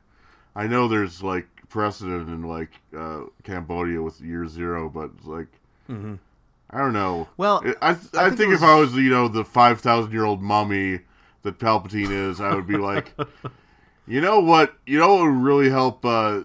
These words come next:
Speaker 1: the creation of this empire? Just completely destroying the calendar system so dates mean nothing anymore."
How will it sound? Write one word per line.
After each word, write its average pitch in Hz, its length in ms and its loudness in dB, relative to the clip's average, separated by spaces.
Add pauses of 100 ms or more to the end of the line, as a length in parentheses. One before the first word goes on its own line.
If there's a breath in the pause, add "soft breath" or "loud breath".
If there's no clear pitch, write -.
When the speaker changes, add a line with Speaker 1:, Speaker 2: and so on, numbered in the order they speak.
(260)
Speaker 1:
the 120 120 -6
creation 123 360 -2
of 123 80 0
this 107 100 -8
empire? 117 460 0
Just 107 180 -10
completely 131 520 0
destroying 110 480 -2
the 92 80 -8
calendar 101 460 -4
system 90 380 -12
so 95 200 -6
dates 95 460 -4
mean 90 260 -8
nothing 90 400 -8
anymore." 78 600 -10